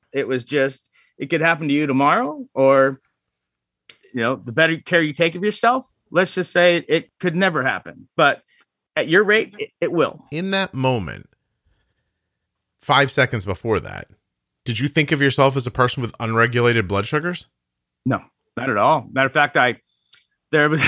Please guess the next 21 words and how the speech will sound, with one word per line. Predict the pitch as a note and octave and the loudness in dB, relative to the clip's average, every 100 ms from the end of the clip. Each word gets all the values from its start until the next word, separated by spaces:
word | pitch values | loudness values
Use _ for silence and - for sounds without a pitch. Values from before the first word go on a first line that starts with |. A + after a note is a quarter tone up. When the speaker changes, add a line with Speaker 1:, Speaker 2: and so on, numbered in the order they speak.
| G#3+ - _ | 0 -2 _
Speaker 1:
<laughs> | - _ - | -20 _ -6
you | E3+ | -4
could | F3+ D#3+ | -2 2
go | E3+ | 2
through | F3 F3 | 2 0
the | D3+ | 0
drive-thrus | C#3+ C3+ D3 - C3 A#2 | 2 2 2 0 -4 -2
there. | C3 A#2 | -2 0
I | |
won't | A#2+ C3 - | 0 -4 -4
say | C#3 | -2
the | A#2+ | -2
name | B2 B2+ | -2 -2
of | F#2+ | -6
the | |
<laughs> | - | -8
place, | - F3 E3 - - _ - - _ | -6 -4 -6 -8 -14 _ -20 -20 _
but | D3+ C3+ | -4 -2
you | E3 | -2
could | D#3 D3 | -2 -4
get, | D3 D3+ - | 0 0 -2